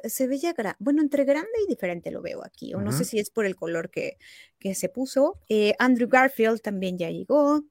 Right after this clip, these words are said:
Speaker 1: que se ve bastante bien. Eh, ¿quién más? Mm, pues Jenna Ortega es como, como la, ahorita, como la que todo mundo y todos los artistas se quieren tomar foto,
Speaker 2: Claro.
Speaker 1: porque Margot Robbie,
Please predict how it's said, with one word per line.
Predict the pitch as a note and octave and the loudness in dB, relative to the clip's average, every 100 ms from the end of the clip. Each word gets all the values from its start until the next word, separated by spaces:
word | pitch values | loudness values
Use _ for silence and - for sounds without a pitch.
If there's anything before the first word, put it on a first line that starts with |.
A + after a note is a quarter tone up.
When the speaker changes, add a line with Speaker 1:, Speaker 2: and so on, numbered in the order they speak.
| - | -14
Speaker 1:
que | - | -18
se | - A3 | -14 -8
ve | G#3+ | -8
bastante | G#3 - G3+ F3+ | -8 -8 -6 -2
bien. | A3+ C#4 D4+ D4+ D4+ - - - - | 2 4 4 2 0 -6 -20 -20 -6
Eh, | A3 A3 A3 G#3+ G#3 | 0 2 4 2 2
¿quién | C4 C4 | 0 2
más? | C4 B3+ - - _ | 2 0 -2 -6 _
Mm, | - A3+ A3+ A3+ A3+ | -6 -4 -2 -2 0
pues | A#3 A#3 - - _ _ _ - - G3 | 2 2 2 -6 _ _ _ -20 -4 8
Jenna | C#4+ D4+ | 8 8
Ortega | D#4+ C#4+ C#4 | 6 6 6
es | C#4 - | 4 2
como, | C#4+ C#4 A3+ F3+ - | 2 4 2 0 -4
como | - G#3+ G#3+ | -6 -4 -2
la, | G#3 F#3 F3 E3 - | 0 -2 -2 -6 -4
ahorita, | G#3+ G3 G3 G3 A#3+ A3 F#3 | 2 4 4 4 4 4 2
como | - F3+ F3 - - - | -4 -10 -10 -14 -18 -14
la | C#3+ - D3 G3+ | -14 -6 -2 -2
que | G3 | 0
todo | - A#3 | 2 4
mundo | C4 B3+ B3 B3+ | 4 4 2 0
y | A#3 | -2
todos | - A#3 | -2 -2
los | A#3 | -2
artistas | G3 - F#3 A3 | -4 -4 -6 -6
se | F#3+ | -4
quieren | G3 G3+ G#3 | -2 -2 -4
tomar | F#3 F#3+ G3 - - - - | -4 -4 -4 -8 -20 -20 -2
foto, | A#3+ A#3 | 2 4
Speaker 2:
Claro. | A#3+ C#4+ | 4 2
Speaker 1:
porque | A#3 G3+ G#3 | -2 -2 0
Margot | G#3+ G#3+ A3+ | 0 0 -2
Robbie, | G#3 G#3+ A3+ | 0 0 2